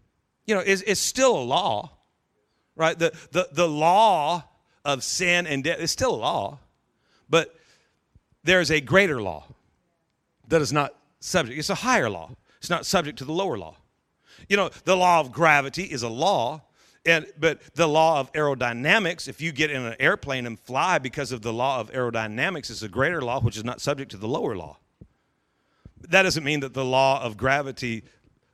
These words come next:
goes out the window when you're in an airplane. I mean, if you step out of the plane, the law of gravity is now in effect. As long as you stay in the plane, under, operating under the higher law,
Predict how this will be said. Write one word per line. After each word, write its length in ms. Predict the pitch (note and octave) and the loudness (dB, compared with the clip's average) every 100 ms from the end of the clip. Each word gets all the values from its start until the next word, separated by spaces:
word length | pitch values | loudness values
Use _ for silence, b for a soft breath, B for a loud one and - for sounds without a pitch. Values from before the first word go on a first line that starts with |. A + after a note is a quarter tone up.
| _ | _
goes 180 | C3 C#3 | -4 0
out 120 | C3 | 0
the 80 | G#2+ | -2
window 460 | G2 D3 G3+ A#2+ D3 | -6 -4 -2 0 -2
when 200 | C3 C3 | -4 -6
you're 120 | A#2+ | -4
in 100 | A2 | -4
an 80 | A2 | -2
airplane. 520 | D#3+ - C3 C#3+ F#3+ - _ _ _ - _ _ _ _ _ _ | -4 -2 -2 -2 -6 -12 _ _ _ -20 _ _ _ _ _ _
I 80 | D3 | -4
mean, 120 | C#3+ | -4
if 100 | A#2+ | -4
you 100 | C#3 | -6
step 240 | - D3 C3 | -4 -4 -2
out 120 | C3 | -2
of 60 | |
the 60 | A#2 | -4
plane, 480 | C3 D#3 G3 F3+ G3+ _ _ _ | -6 -4 -4 -6 -12 _ _ _
the 80 | D3 | -2
law 160 | C3 | 0
of 100 | C3+ | 0
gravity 400 | A2+ E3 F#3 D3 | 0 0 0 -8
is 120 | C#3+ B2+ | -10 -8
now 200 | C3 D3 | -8 -8
in 60 | |
effect. 380 | D3+ G#3+ G3 - - _ _ _ _ _ _ _ _ _ _ _ _ _ _ _ _ _ _ _ _ _ _ _ _ _ _ _ _ | -6 -8 -8 -12 -20 _ _ _ _ _ _ _ _ _ _ _ _ _ _ _ _ _ _ _ _ _ _ _ _ _ _ _ _
As 180 | F#3 C#3+ | -8 0
long 220 | E3 F3 | 0 0
as 100 | D#3+ | -2
you 100 | E3+ | -2
stay 340 | - F3 E3 D3+ | 0 0 0 -2
in 80 | |
the 80 | D3 | -4
plane, 420 | - F#3+ A#3 G#3 - _ _ _ _ _ _ _ _ _ _ _ _ _ _ _ _ _ _ _ _ _ _ _ _ _ _ - | -2 -2 -2 -8 -16 _ _ _ _ _ _ _ _ _ _ _ _ _ _ _ _ _ _ _ _ _ _ _ _ _ _ -4
under, 280 | D3 D3 D3+ | -2 -2 0
operating 460 | C#3+ D3+ D#3 D#3+ D#3+ | 0 0 -2 -4 -4
under 160 | D3+ | -4
the 100 | C#3 | -4
higher 300 | C3 F3+ A#3 | 0 2 2
law, 300 | D#3 D3+ G#3+ | -2 -4 -6